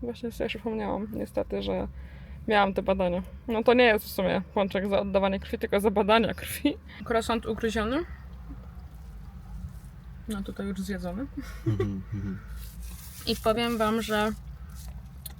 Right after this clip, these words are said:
Speaker 1: dobry, włoskie lepsze.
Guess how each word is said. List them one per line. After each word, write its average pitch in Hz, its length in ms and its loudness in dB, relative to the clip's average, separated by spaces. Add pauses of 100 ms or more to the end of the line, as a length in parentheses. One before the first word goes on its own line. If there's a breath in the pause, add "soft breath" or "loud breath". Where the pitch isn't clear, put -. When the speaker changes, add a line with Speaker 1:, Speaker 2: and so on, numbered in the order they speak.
(220)
Speaker 1:
dobry, 240 520 4 (1500)
włoskie 233 400 -4
lepsze. - 320 -6